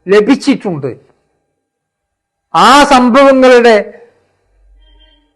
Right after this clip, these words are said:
ആവർത്തനങ്ങളാണ് ഇവിടെയും നടക്കാൻ പോകുന്നതെന്ന വസ്തുത. ഇതിന്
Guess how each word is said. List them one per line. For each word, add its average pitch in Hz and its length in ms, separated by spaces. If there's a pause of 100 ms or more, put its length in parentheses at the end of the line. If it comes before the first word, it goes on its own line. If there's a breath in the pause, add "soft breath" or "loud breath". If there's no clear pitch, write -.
(580)
ആവർത്തനങ്ങളാണ് 262 1160 (580)
ഇവിടെയും 277 420 (100)
നടക്കാൻ 233 460 (120)
പോകുന്നതെന്ന 220 640 (100)
വസ്തുത. 175 340 (2250)
ഇതിന് 262 360